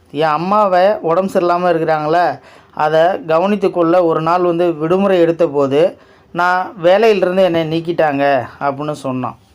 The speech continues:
அப்புறம் நீதிபதி என்ன சொன்னார்னா, "நீங்க யாருக்கிட்டையாவது உதவி கேட்டிருக்கலாமே" அப்படின்னாரு. அதுக்கு சிறுவன் சொன்னான், "நான் காலையிலிருந்து வீட்டை விட்டு வெளியேறி சுமார்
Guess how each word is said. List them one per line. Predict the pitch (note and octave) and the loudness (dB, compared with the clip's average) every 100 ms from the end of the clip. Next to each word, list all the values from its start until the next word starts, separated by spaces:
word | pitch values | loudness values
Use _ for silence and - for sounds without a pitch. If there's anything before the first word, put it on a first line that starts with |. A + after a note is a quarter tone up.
| _ _ _ _ _ - | _ _ _ _ _ -8
அப்புறம் | D3+ D#3+ F3+ | -4 0 0
நீதிபதி | F#3+ A3 G#3+ G3 | 0 0 2 2
என்ன | F3 F3 | 2 0
சொன்னார்னா, | E3+ D3+ C#3 C#3 E3 F3+ | -4 -2 0 0 -2 -4
"நீங்க | E3+ F#3 F#3 | -4 0 2
யாருக்கிட்டையாவது | E3 E3 F#3+ F#3+ F#3+ F#3+ G3 | 2 2 2 0 2 2 2
உதவி | D#3+ D#3 F#3 A3+ G3+ | -2 0 0 2 2
கேட்டிருக்கலாமே" | F#3 E3+ E3+ E3 D3+ D#3 E3 | 0 0 0 0 0 0 0
அப்படின்னாரு. | D3+ D3 C#3 B2+ A#2+ - - - - - - | 0 -2 -4 -4 -4 -10 -20 -20 -20 -14 -4
அதுக்கு | D#3 E3+ D#3+ | 0 0 -2
சிறுவன் | D#3+ F3 F#3 F3 | -2 2 2 0
சொன்னான், | E3+ D3 C#3 E3 C3 - _ _ - | -4 -2 -2 -2 -4 -10 _ _ -8
"நான் | E3 D#3+ | -4 -4
காலையிலிருந்து | - D3+ F3 G#3 G3+ F3+ F#3 F#3+ F#3 | -2 0 0 0 2 2 2 2 2
வீட்டை | D#3+ F#3 F#3+ | 2 0 0
விட்டு | F3 D#3+ F3+ E3 | 0 0 0 0
வெளியேறி | D#3+ E3 E3 D3 D#3+ F#3 | 2 4 4 4 0 -2
சுமார் | - E3 E3 E3 | -4 -2 0 0